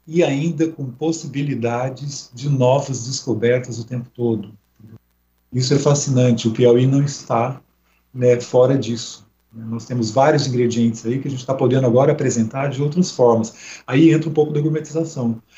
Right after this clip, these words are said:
né? O piqui, que é adorado por um, uns e dete-, detestado por outros, né?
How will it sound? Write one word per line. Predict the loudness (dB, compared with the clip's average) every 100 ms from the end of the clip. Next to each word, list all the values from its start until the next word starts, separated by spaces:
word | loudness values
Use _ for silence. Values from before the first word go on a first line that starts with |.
| -20 0
né? | 2
O | 2
piqui, | 2 -2 4 6
que | 6 2
é |
adorado | 4 4 4 2 -2
por | -6
um, | -4 -6 -8 -16 _ _ -8
uns | -4 -4 -6 -12 -18
e | -8
dete-, | -6 -4 -6 -8 _ -6
detestado | -4 -2 -4 0 0 0
por | -2 0
outros, | 0 -2 -6
né? | -10